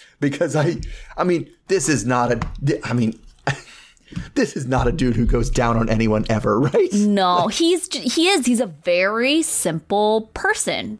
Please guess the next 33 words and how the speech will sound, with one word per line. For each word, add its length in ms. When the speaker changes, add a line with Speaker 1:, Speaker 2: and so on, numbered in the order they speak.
Speaker 2:
you 180
know? 160
Like, 300
everything 500
about 340
him 200
is 120
just 180
very 340
simple, 540
so 340
Speaker 1:
And 100
it's 140
not 260
like, 220
but 160
it's 220
simple 400
beyond 380
the 60
ways 300
of 80
some 220
people 280
have 240
simple 400
taste, 520
right? 260
Speaker 2:
Mm-hmm. 320
Speaker 1:
And 140
they're 80
just 380
like 320